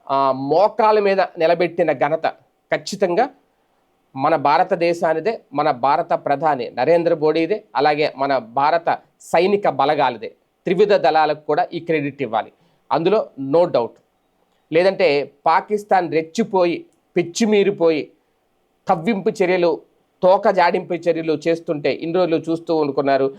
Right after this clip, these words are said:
ఎప్పుడైతే పహల్గామ్ దాడితో ఒక్కసారిగా, ఆ, ప్రధాని నరేంద్ర మోడీకి ఆగ్రహం పెళ్ళుబికింది, భారతదేశానికి, మన సరిహద్దుల్లోకి వచ్చి మన భారతదేశ ప్రజల మీదే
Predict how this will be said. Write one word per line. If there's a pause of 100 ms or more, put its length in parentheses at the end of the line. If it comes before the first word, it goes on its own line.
(260)
ఎప్పుడైతే
పహల్గామ్ (260)
దాడితో
ఒక్కసారిగా, (440)
ఆ,
ప్రధాని
నరేంద్ర
మోడీకి (160)
ఆగ్రహం
పెళ్ళుబికింది, (320)
భారతదేశానికి,
మన
సరిహద్దుల్లోకి
వచ్చి (560)
మన (180)
భారతదేశ
ప్రజల
మీదే